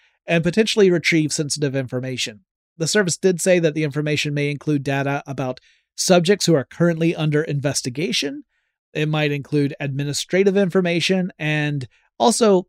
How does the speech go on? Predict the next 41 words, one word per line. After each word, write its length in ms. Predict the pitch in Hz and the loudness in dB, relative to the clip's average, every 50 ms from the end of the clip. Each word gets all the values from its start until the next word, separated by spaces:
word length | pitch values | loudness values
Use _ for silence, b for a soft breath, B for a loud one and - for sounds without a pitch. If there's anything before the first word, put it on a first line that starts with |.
| _ _ | _ _
personal 400 | - 190 185 - - 185 170 160 | -2 -2 -2 -2 0 0 0 0
data 380 | 139 156 151 151 147 151 151 | 2 2 2 2 4 2 2
regarding 480 | 147 143 143 131 143 143 147 147 143 139 | 2 0 -2 -2 -2 -2 0 0 -2 -2
some 220 | - - 156 151 | -2 -2 0 0
of 140 | 147 139 127 | 0 -2 -2
the 80 | 135 131 | -4 -6
staff 580 | - - - 151 147 143 131 120 120 - _ _ - | -6 -2 0 0 0 0 0 -2 -4 -8 _ _ -6
of 160 | 147 135 123 | -6 -4 -4
the 160 | 139 135 139 | -4 -2 0
agency, 580 | 143 147 143 131 135 117 117 - 123 117 123 - | 2 0 0 0 -2 -4 -4 -6 -6 -6 -8 -6
among 320 | 143 147 156 151 143 147 | -2 0 0 0 0 -2
other 260 | 139 147 143 143 135 127 | -4 -4 -2 -2 -2 -4
things. 440 | - 117 104 95 92 92 - - _ _ _ _ _ _ _ _ _ _ _ - | -4 -8 -14 -14 -18 _ -16 -16 _ _ _ _ _ _ _ _ _ _ _ -2
However, 440 | 170 190 214 208 185 180 147 131 b b b b _ | 2 6 6 6 6 4 2 0 b b b b _
one 240 | - 165 190 226 254 | 0 0 0 0 0
system 480 | 220 - 247 - - - 208 190 185 175 | -2 -2 -2 -2 2 2 2 2 4 2
that 140 | 175 - | 0 2
they 120 | 175 165 151 | 2 0 0
said 260 | - - 175 170 160 | 2 2 2 2 2
was 320 | 147 151 160 156 139 - - _ _ - | 2 2 4 4 2 0 -4 _ _ -2
unaffected 720 | 208 240 262 196 - - 131 117 _ - 127 123 123 - - - | 0 2 2 2 0 0 -6 -8 _ -6 -6 -6 -6 -8 -10 -6
was 260 | 139 143 147 143 135 | -2 -2 -2 0 0
the 140 | 160 156 151 | 0 0 0
Witness 460 | 135 139 147 - - 147 135 - - - | 0 -2 -6 -4 -6 -4 -4 -4 -4 -4
Security 540 | - - 143 - - 170 180 180 160 147 143 | -6 -6 -6 -4 0 2 2 4 4 2 0
Program, 640 | - 143 135 127 120 123 120 120 117 120 120 120 _ _ - | -2 -4 -4 -4 -4 -4 -6 -6 -6 -8 -8 -12 _ _ -6
which 180 | - 160 - 175 | -6 -4 -4 -4
is 120 | 151 151 | -2 0
more 180 | 185 202 180 - | 0 0 0 0
commonly 500 | - 175 175 170 160 156 151 147 147 143 | 0 0 2 2 2 0 0 0 -2 0
known 260 | 143 147 147 143 135 | 0 0 0 0 0
here 160 | 131 147 143 | 0 0 0
in 80 | 143 135 | 0 -2
the 100 | 135 131 | -2 -2
U 140 | 131 135 | -2 -2
S 280 | 139 135 123 - - - b b b b b b b | -2 -2 -4 -4 -6 -8 b b b b b b b
as 240 | 135 147 147 131 131 | -2 -2 -2 0 2
the 140 | 151 147 | 2 0
Witness 400 | 139 135 147 - 170 147 131 - | 2 0 -2 -4 -4 -8 -8 -8
Protection 560 | - 135 127 - 147 139 - - - 120 110 113 | -6 -8 -8 -6 -6 -8 -6 -6 -6 -8 -8 -10
Program. 540 | 120 123 117 110 - 107 104 104 101 _ | -10 -10 -10 -10 -12 -16 -18 -18 -20 _